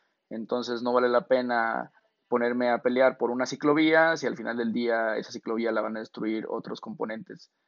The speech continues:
eh, de, de afuera, ¿no? Entonces así como, como brincamos a este, dar esta, a esta evolución al tema social.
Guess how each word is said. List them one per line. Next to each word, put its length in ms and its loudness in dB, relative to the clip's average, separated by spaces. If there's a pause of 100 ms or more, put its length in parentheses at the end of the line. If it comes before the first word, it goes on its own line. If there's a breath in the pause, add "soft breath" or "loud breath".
(180)
eh, 320 -8
de, 160 -6
de 160 -8
afuera, 340 -6
¿no? 120 -8
Entonces 260 -10
así 240 -14
como, 360 -10
como 240 -6
brincamos 640 -2
a 40 -6
este, 200 -10
dar 140 -2
esta, 400 -6
a 60 -12
esta 180 -4
evolución 560 -4 (460)
al 240 -4
tema 540 -2
social. 400 -10